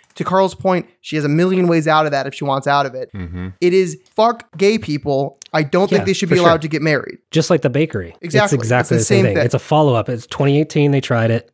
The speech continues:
Speaker 3: It, it kinda fell through because the conservatives didn't have a, a, a majority at that point. And yeah, they just
Speaker 1: And
Speaker 3: pivoted
Speaker 1: it,
Speaker 3: to
Speaker 1: it's
Speaker 3: this.
Speaker 1: so, it's so disgusting that they couch it in this, um, this fight for freedom. When the only
Speaker 3: Yeah.
Speaker 1: thing they're trying to do is take away freedoms from other people.
Speaker 3: Mm-hmm.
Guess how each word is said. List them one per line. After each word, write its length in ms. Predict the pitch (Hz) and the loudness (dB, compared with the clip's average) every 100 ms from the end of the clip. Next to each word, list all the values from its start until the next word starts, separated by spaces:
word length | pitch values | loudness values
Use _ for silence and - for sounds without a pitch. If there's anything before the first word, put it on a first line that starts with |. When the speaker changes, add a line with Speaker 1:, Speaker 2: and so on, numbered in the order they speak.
| - | -6
Speaker 3:
It, 240 | 110 - | -6 -4
it 220 | 110 - | -6 -6
kinda 180 | - 113 | -4 -4
fell 220 | - 117 | 0 -2
through 260 | - 110 107 | 0 0 0
because 220 | 104 104 | -2 -2
the 240 | 104 98 - | -4 -6 -6
conservatives 440 | - 117 110 104 | -4 -2 -2 -4
didn't 160 | 104 107 | -4 -4
have 160 | 107 104 | -2 -2
a, 140 | 101 - - - - | -4 -8 -20 -20 -10
a, 280 | 110 - 117 - | -8 -4 -6 -2
a 20 | |
majority 360 | 110 107 107 98 | -2 0 0 0
at 60 | 101 | -2
that 100 | - | -4
point. 280 | 107 127 - | -2 -4 -4
And 240 | 117 104 - - | -4 -4 -8 -6
yeah, 140 | 147 | -6
they 120 | 104 | -4
just 180 | 104 - | -10 -6
Speaker 1:
And 120 | 120 110 | 0 0
Speaker 3:
pivoted 160 | 107 | 2
Speaker 1:
it, 60 | 107 | 0
Speaker 3:
to 40 | |
Speaker 1:
it's 100 | 120 | 0
Speaker 3:
this. 100 | - | 0
Speaker 1:
so, 40 | 220 | -2
it's 120 | - | -2
so 400 | - - 269 311 | -4 0 0 0
disgusting 800 | 240 208 - 233 233 - 151 131 | -2 -6 -2 -2 -2 -4 -4 -2
that 160 | 160 | -2
they 100 | 175 | -2
couch 420 | 160 - 208 214 180 | -4 -2 -2 0 -6
it 140 | - | -4
in 200 | 165 156 | -2 0
this, 280 | 156 147 - - - _ | 0 -2 -6 -12 -20 _
um, 220 | 175 156 160 | -2 -2 -4
this 240 | 160 175 | -6 -6
fight 300 | - 196 202 | -2 -2 -2
for 160 | - 170 | -4 -4
freedom. 600 | - 160 170 143 - - _ - _ _ | -2 -2 -2 -4 -10 -18 _ -20 _ _
When 220 | 175 196 180 | -4 -4 -2
the 160 | 180 190 - | -2 0 2
only 260 | 233 254 | 2 2
Speaker 3:
Yeah. 60 | 233 | 0
Speaker 1:
thing 120 | 226 | 0
they're 80 | 190 | -2
trying 240 | 180 180 | 0 0
to 80 | 160 | 0
do 160 | 151 147 | 0 -2
is 100 | 135 | -2
take 220 | 147 143 | -4 -2
away 120 | 139 | -4
freedoms 280 | 139 143 131 | -2 -4 -4
from 140 | - 131 | -6 -6
other 100 | - | -6
people. 360 | 120 - - - | -10 -12 -16 -4
Speaker 3:
Mm-hmm. 180 | 123 | 0